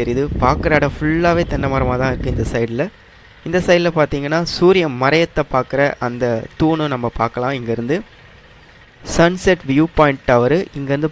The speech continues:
பார்க்கறதுக்கு ரொம்ப அழகா இருக்கு பாருங்க பீச்சும். இங்கேருந்து ஒட்டுமொத்த கன்னியாகுமரியும் நம்ம அழகா பார்க்கலாம். இங்கே என்ட்ரி டிக்கெட் பார்த்தீங்கன்னா ஒரு ஆளுக்கு பத்து ரூபாய். லைட் ஹவுஸ் பார்த்தீங்கன்னா காலையில பத்து மணிலேருந்து மதியம் ஒரு மணி வரையிலும், மீண்டும் மூன்று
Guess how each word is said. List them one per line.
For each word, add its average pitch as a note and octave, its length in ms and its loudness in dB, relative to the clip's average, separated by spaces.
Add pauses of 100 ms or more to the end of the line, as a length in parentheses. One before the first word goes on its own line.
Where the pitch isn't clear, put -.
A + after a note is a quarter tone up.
பார்க்கறதுக்கு C3 460 0
ரொம்ப A#2 260 -4
அழகா A#2+ 260 0
இருக்கு A#2+ 220 -10
பாருங்க A2+ 320 -2
பீச்சும். D#3+ 380 -2 (960)
இங்கேருந்து G3+ 420 4
ஒட்டுமொத்த F3 640 2
கன்னியாகுமரியும் C#3 580 2
நம்ம A#2+ 200 0
அழகா A#2 200 0 (140)
பார்க்கலாம். B2+ 340 0 (760)
இங்கே G#3 160 4 (120)
என்ட்ரி E3 220 4
டிக்கெட் D#3 240 2
பார்த்தீங்கன்னா C3+ 320 4 (100)
ஒரு A#2+ 120 6
ஆளுக்கு B2+ 300 0
பத்து B2 260 4
ரூபாய். B2 260 4 (680)
லைட் F#3 220 4
ஹவுஸ் G3 180 4
பார்த்தீங்கன்னா D3+ 380 2
காலையில C#3 240 4 (100)
பத்து - 260 2
மணிலேருந்து C#3+ 500 2 (260)
மதியம் C3 280 0
ஒரு D3 160 4
மணி C#3+ 160 0
வரையிலும், C3+ 320 0 (160)
மீண்டும் E3+ 300 2
மூன்று E3+ 220 2